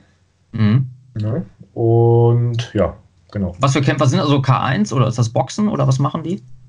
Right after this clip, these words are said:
Speaker 2: Einer wird M M A machen und die anderen beiden machen Boxen.
Speaker 1: Ah, hm, bin ich mal gespannt. Auch nochmal an die Zuschauer beziehungsweise Zuhörer, wenn ihr euch den Podcast als M P drei runtergezogen habt, am zwölften Oktober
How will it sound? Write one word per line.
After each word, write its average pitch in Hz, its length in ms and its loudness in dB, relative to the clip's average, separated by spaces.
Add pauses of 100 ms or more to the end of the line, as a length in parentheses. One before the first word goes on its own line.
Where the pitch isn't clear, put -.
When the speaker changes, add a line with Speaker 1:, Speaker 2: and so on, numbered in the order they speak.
(400)
Speaker 2:
Einer 139 460 2
wird - 180 -2
M 127 100 0
M 120 140 2
A 123 160 2
machen 156 280 0
und 135 80 -4
die 120 60 2
anderen 117 200 2
beiden 107 200 2
machen 98 200 -2
Boxen. 82 340 -12 (300)
Speaker 1:
Ah, 110 280 -2 (200)
hm, 117 320 0
bin 123 120 2
ich 127 80 4
mal 120 100 4
gespannt. 110 500 0
Auch 151 140 0
nochmal 143 380 2
an 127 120 4
die 120 320 4 (420)
Zuschauer 160 680 0
beziehungsweise 139 480 0
Zuhörer, 147 600 6
wenn 123 120 2
ihr 117 60 0
euch 131 100 0
den 131 140 2
Podcast 139 480 -4
als 120 120 -2
M 110 140 -2
P 135 100 2
drei 113 220 -2
runtergezogen 113 720 0
habt, 127 260 0
am 117 320 2
zwölften 165 840 0 (520)
Oktober 208 760 0